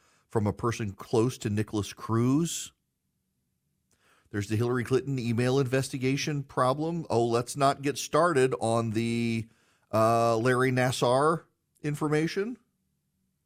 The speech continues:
In two thousand nineteen, the Washington Post acknowledged that released documents show agents of the F B I and Immigration and Customs Enforcement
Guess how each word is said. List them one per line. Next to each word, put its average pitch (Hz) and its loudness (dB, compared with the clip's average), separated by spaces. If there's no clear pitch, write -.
In 120 -4
two 165 0
thousand 156 4
nineteen, 151 2
the 170 2
Washington 135 2
Post 156 2
acknowledged 135 0
that 135 2
released 120 -2
documents 147 0
show 123 2
agents 131 0
of 123 -2
the - -8
F - -2
B 131 0
I 139 2
and 139 -2
Immigration 131 -2
and 104 -8
Customs 127 -4
Enforcement 147 -6